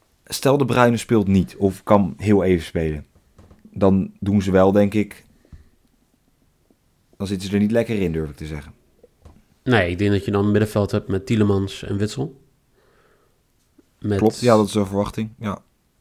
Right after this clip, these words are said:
Speaker 2: ehm, ja, eigenlijk veel te veel druk op Kevin De Bruyne. En dan moet je wel, zeg maar, een speler als Carrasco, die moet dan echt gewoon goed in vorm zijn. Ja. Kijk, wat,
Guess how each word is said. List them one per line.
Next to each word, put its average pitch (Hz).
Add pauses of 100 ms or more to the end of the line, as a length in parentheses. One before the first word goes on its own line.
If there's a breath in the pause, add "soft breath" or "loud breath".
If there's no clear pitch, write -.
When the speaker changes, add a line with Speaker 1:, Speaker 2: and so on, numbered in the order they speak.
(440)
Speaker 2:
ehm, 87 (680)
ja, 95
eigenlijk 98
veel 113
te -
veel 104
druk 107
op -
Kevin 101
De 98
Bruyne. 98 (720 soft breath)
En 98
dan 107
moet 127
je 113
wel, 98
zeg 98
maar, 98
een 98
speler 95
als 90
Carrasco, 95 (100)
die 104
moet 107
dan 95
echt -
gewoon 95
goed -
in 92
vorm 104
zijn. 95 (1400 soft breath)
Ja. 98 (960 soft breath)
Kijk, 104
wat, -